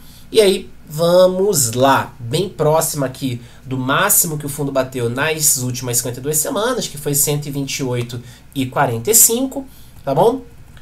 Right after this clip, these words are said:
Se a gente olha o P V P, um zero seis, mas, é como eu sempre falo, P V P pra fundo de tijolo não é a melhor métrica. Fundo aí com patrimônio quase de um vírgula oito bi,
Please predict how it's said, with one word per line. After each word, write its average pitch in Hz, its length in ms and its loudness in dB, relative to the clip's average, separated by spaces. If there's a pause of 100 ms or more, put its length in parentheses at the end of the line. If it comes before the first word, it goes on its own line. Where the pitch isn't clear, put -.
Se - 120 -6
a - 20 0
gente 165 300 -2
olha 147 200 2
o 147 40 -8
P 156 160 -4
V 143 140 0
P, 127 360 -2 (220)
um 156 160 -4
zero 156 240 2
seis, - 580 4
mas, - 560 2
é 151 80 -6
como 147 180 -4
eu 147 40 -2
sempre 170 220 -4
falo, 208 320 2
P 170 160 -6
V 165 100 -6
P 151 240 0
pra 151 220 0
fundo 143 200 -4
de 147 120 -8
tijolo 139 340 -4
não 147 240 0
é 135 80 0
a 143 40 -2
melhor 143 300 0
métrica. 147 680 -2 (360)
Fundo 185 320 0
aí 156 140 2
com 156 160 -6
patrimônio 147 580 0
quase 196 420 0
de 170 300 -6 (200)
um 156 180 -6
vírgula 139 300 0
oito 180 240 0
bi, 240 320 -2